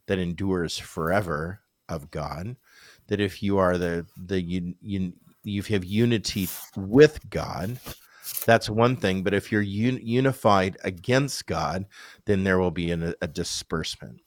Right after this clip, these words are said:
And we see this in other, uh, other locations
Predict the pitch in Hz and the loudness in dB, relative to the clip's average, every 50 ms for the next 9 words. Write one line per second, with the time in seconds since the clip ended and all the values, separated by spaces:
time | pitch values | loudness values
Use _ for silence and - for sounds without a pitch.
0 | - 117 110 110 110 110 104 - - - - 180 175 151 123 113 104 104 - - | -8 -6 -4 -2 -2 -2 -2 -4 -2 -2 0 0 2 4 4 4 4 4 0 -4
1 | - - - _ 107 107 101 98 98 98 98 101 101 - - - - - - _ | -8 -10 -10 _ -4 -2 0 0 0 -2 -4 -6 -8 -12 -18 -20 -20 -20 -20 _
2 | _ - 110 110 110 101 113 110 107 104 104 101 104 104 - - - _ - 95 | _ 4 6 6 8 8 8 8 8 6 6 4 2 -2 -6 -12 -12 _ 0 2
3 | 90 90 87 85 - - - 98 107 92 104 98 95 90 90 85 - - 95 82 | 2 2 2 2 0 0 0 0 0 2 2 0 0 0 -2 -4 -4 -4 -6 -4
4 | 80 - - - - - - - - - | -4 -6 -10 -12 -14 -16 -18 -20 -20 -20